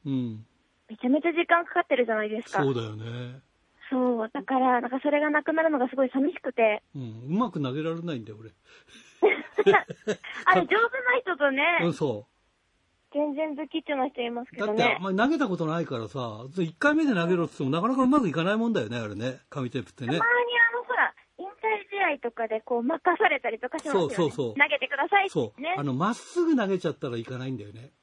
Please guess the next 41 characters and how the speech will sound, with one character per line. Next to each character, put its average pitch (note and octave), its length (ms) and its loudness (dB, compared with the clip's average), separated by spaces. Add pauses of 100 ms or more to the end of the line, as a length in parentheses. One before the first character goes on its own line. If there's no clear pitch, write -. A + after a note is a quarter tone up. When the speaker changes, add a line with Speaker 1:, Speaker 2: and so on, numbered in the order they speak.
(120)
Speaker 1:
こ E3 120 -10
う、 E3+ 120 -6
上、 G3+ 140 2
Speaker 2:
あ E4 320 0
ー。 D#4 320 4
Speaker 1:
上 D4+ 80 6
に C#4+ 100 2
投 C#4 140 0
げ D4+ 160 0
る C4+ 100 -4
よ A#3+ 120 0
り。 G#3+ 60 4
Speaker 2:
斜 A#4 240 0
め F4 100 0
上 E4 60 -4
に、 G3 140 -10
Speaker 1:
そ - 120 -6
う。 - 120 -8
Speaker 2:
ふ - 80 -2
わ G#4 120 6
っ - 80 -2
て - 80 -14
投 C4+ 60 -8
げ C4 340 0
る - 80 -2
っ - 20 -20
て - 80 -14
い - 20 -6
う。 - 20 -6
Speaker 1:
い - 20 0
や、 F3 80 2
そ F#3+ 80 2
う。 - 20 -
山 A#3+ 80 4
な B3+ 160 4
り B3+ 100 4
に B3+ 140 4
し B3 140 -2
な A#3+ 140 0
い F#3+ 100 -2
と D#3+ 320 0